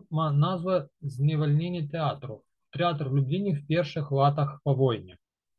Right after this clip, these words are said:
одночасно вас може зацікавити, наприклад, і вебінар за участі українського історика, археолога, дослідника, е,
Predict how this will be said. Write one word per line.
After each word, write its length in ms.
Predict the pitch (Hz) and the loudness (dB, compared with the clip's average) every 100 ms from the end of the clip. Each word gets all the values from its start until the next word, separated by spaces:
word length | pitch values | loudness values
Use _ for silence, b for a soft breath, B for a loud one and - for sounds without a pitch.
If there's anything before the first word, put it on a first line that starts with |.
| _ _ _ - - _ 143 131 127 123 120 113 - _ _ _ _ | _ _ _ -20 -20 _ -2 0 0 0 -2 -6 -14 _ _ _ _
одночасно 680 | - 156 160 147 233 226 196 | -4 0 0 2 0 0 0
вас 240 | 160 170 151 | 2 0 -2
може 460 | 160 190 165 156 | -2 -2 -2 -2
зацікавити, 880 | 135 139 143 - 165 190 165 165 147 | 0 -2 -4 -2 0 0 -2 -2 -2
наприклад, 580 | 143 143 143 147 147 143 - | 0 -2 -2 -4 -2 -4 -4
і 200 | 185 196 | -6 -4
вебінар 680 | 143 139 127 123 139 175 - | -2 -2 -4 -4 -2 -2 -6
за 300 | 120 131 123 147 | -6 -4 -4 -4
участі 460 | 156 160 143 156 | -6 -6 -6 -4
українського 840 | 143 143 139 143 139 - - 117 110 - | -4 -2 2 4 4 2 -4 -6 -6 -8
історика, 600 | - - 135 165 147 147 | -20 -6 -2 0 0 0
археолога, 840 | 123 - 120 131 165 143 143 143 B B B B | -2 -6 -4 0 2 4 2 2 B B B B
дослідника, 720 | 135 143 151 131 120 131 120 - _ _ _ _ _ _ _ _ _ _ _ _ - 135 | -4 0 0 0 0 -2 -2 -6 _ _ _ _ _ _ _ _ _ _ _ _ -10 -4
е, 180 | 127 | -4